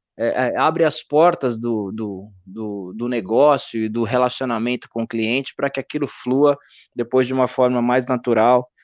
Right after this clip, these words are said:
é, da conversa do imóvel e do negócio propriamente dito. Então, conhecimento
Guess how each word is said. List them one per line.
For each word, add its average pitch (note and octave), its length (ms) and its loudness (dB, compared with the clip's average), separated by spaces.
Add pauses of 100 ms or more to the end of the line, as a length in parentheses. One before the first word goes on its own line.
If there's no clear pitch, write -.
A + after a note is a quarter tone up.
(180)
é, A2 200 4
da A2+ 140 2
conversa A#2 680 0
do A#2 120 0
imóvel A2+ 500 4
e - 20 -2
do A#2 120 0
negócio G#2+ 480 2
propriamente A#2 520 -2
dito. F#2+ 280 -10 (1300)
Então, D#3 160 0
conhecimento D#3 800 0